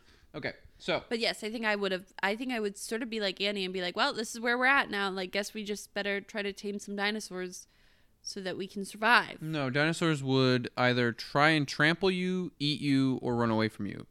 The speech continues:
Speaker 1: Um, a s-, you are a small mammal in the time of the reptiles. You are literally the exact type of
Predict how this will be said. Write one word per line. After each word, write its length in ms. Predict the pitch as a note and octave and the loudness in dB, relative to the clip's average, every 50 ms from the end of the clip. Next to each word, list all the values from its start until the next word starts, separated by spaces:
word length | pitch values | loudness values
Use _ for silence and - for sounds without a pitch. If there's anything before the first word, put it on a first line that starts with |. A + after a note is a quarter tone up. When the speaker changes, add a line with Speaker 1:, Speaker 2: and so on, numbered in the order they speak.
| - - | -6 0
Speaker 1:
Um, 400 | B2 A#2+ A#2 A2+ A2+ A2+ A2 - | 2 4 4 4 2 0 -2 -2
a 60 | - | -4
s-, 160 | B2+ - - - | -4 -4 -4 -4
you 180 | C3 C3+ C#3+ | 0 0 2
are 80 | C#3 C3 | 2 2
a 40 | A#2 | 0
small 500 | - - - - C3+ C#3 D3+ D#3+ F3 F#3+ | -2 -4 -6 -4 0 2 2 2 2 2
mammal 460 | F3+ D3+ B2 A2 G#2 G2+ G#2 A2 - _ _ - - _ _ _ _ _ - | 2 2 2 2 0 -2 -4 -8 -12 _ _ -20 -20 _ _ _ _ _ -8
in 120 | - B2 B2 | -4 -2 -2
the 60 | A2+ | -2
time 300 | - - C#3 C#3+ D3 D3+ | 0 0 0 2 2 2
of 80 | C#3+ | 0
the 100 | C3 C3+ | 0 -2
reptiles. 680 | B2 B2 A2+ - - - G#2 G2+ G2+ G2 G2+ G2+ - - - | 0 0 -2 -2 -4 -8 -8 -8 -6 -8 -10 -10 -12 -14 -10
You 220 | - B2 B2+ B2 | -4 -2 0 0
are 100 | B2 B2 A#2+ | 0 0 0
literally 360 | B2+ C#3 C#3+ C#3+ C#3 C3+ C3 | 0 0 2 2 2 2 2
the 180 | A#2 A#2+ A#2 | 0 -2 -4
exact 480 | A2+ G#2 G#2+ A2 A2+ A2+ A#2 A#2 - - | -4 -4 -4 -2 0 0 0 0 -4 -4
type 200 | - B2+ A#2 G#2+ | -4 -4 -4 -2
of 200 | A#2 A2 G#2 G2+ | -4 -6 -6 -8